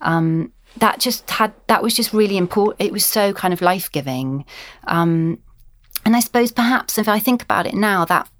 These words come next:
mapped onto all of that really dynamic physical work that was happening, that we were being taught in Aberystwyth, uh,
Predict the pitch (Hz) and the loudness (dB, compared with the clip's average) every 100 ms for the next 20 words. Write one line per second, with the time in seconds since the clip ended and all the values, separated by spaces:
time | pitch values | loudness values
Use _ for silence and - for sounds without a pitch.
0 | _ _ 208 214 - - - 190 190 185 | _ _ 2 2 0 -4 -6 -2 -2 -2
1 | - 196 180 175 170 165 - - - 208 | -4 -2 0 0 0 -4 -14 -20 -2 2
2 | 214 - 185 - 190 214 214 196 185 185 | 2 0 -4 -4 0 2 2 0 -2 -2
3 | 175 185 185 175 - - - 196 180 175 | 0 0 0 -2 -4 -8 -6 -4 -4 -6
4 | - 170 151 175 160 147 - - 165 165 | -4 -4 0 0 0 -2 -6 -8 -4 -4
5 | 160 - 170 156 - 170 180 175 165 170 | -6 -6 -4 -4 -4 -2 0 0 0 -2
6 | 160 - 175 156 151 - - 165 160 160 | -2 -4 -2 0 -2 -6 -4 -2 -2 -2
7 | 165 - 151 156 - | -4 -4 -6 -6 -10